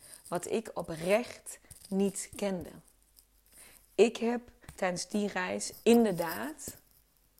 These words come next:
de oervrouw binnen mezelf ontdekt.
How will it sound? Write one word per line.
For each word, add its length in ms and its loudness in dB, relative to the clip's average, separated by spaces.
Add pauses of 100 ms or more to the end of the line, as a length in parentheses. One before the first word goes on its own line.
(360)
de 280 2
oervrouw 1040 2 (600)
binnen 360 6
mezelf 600 -2
ontdekt. 520 -6